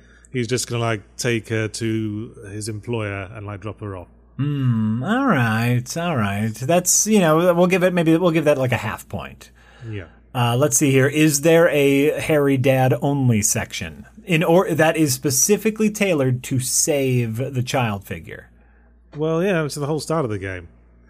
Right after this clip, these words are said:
Speaker 1: You're by yourself for a while, and then you find her, and then you escort her for the rest of the game.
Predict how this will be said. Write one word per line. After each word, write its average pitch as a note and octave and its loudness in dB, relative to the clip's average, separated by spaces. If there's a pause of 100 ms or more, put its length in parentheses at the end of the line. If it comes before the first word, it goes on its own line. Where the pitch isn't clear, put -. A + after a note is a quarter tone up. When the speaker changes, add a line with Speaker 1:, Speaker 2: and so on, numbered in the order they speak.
(200)
Speaker 1:
You're B2 -6
by C#3+ 2
yourself C#3+ 2
for C3+ -2
a - 0
while, C3 2
and C3 -4
then C#3 -4
you C3 -4
find C#3 -2
her, G#2+ -4
and A#2+ -10
then B2+ -6
you C3 -4
escort C3 0
her C3+ 0
for C3 -4
the C3 -2
rest C3 -4
of C3 -6
the B2 -4
game. A#2+ -4